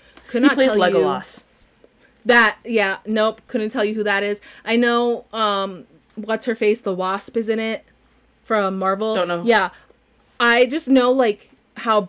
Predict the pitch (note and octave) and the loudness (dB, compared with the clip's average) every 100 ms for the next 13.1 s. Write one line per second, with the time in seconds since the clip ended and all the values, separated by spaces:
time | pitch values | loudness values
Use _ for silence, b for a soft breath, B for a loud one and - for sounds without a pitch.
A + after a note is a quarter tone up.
0 | - F#3+ G#3 G3 A3+ A3+ G3+ G3 F#3+ G3 | -6 0 2 4 2 -2 -4 -4 -4 -2
1 | B3 B3 C#4 C#4+ D#4 D#4+ D#4 D#4+ C4+ G#3 | -2 0 0 -2 -2 -2 0 0 0 2
2 | G#3+ - G#3+ G#3+ G#3 G3+ F#3+ F#3+ F#3+ F3+ | 0 -2 -4 -2 -2 -2 -2 -2 -4 -6
3 | F3+ F3 D#3 - _ B B - G3+ G#3 | -10 -10 -10 -12 _ B B -4 0 0
4 | G3+ G3+ G3 G3 G3 F#3+ F#3 F#3 D#3 A#2 | 0 -2 -4 -6 -6 -8 -10 -12 -14 -14
5 | B2+ F#3+ - - - C4 A3 F3+ - E3 | -16 -18 -20 -8 2 4 4 -2 -6 -6
6 | G#3+ F#3 F#3 G3 A#3+ A3 G#3+ G#3+ G3 F3+ | -2 -4 -6 -4 0 0 -2 -4 -6 -4
7 | G3 G#3 G#3+ F#3 G3+ A3 G#3 F#3 - F3+ | -2 -2 -4 -6 -6 -6 -10 -10 -10 -8
8 | E3+ E3 E3+ F#3 F3 F3+ F#3+ - - A#3+ | -8 -8 -6 -4 -4 -4 -8 -10 -6 -6
9 | B3 B3+ A#3+ - G#3 G#3+ A3 A3 _ _ | -4 -6 -6 -8 -6 -2 -4 -6 _ _
10 | _ _ - F#3+ F3 D#3+ D#3 D3+ E3+ E3 | _ _ -14 -10 -6 -6 -6 -8 -6 -4
11 | E3+ - - F3 E3+ F3 F3 - A3+ D#4 | -4 -6 -10 -10 -8 -8 -8 -8 -6 -6
12 | F#4 A#3+ F#3+ A3 - - G3+ A#3 F3+ D3+ | -4 -4 -2 -4 -4 -6 -2 -2 -2 -6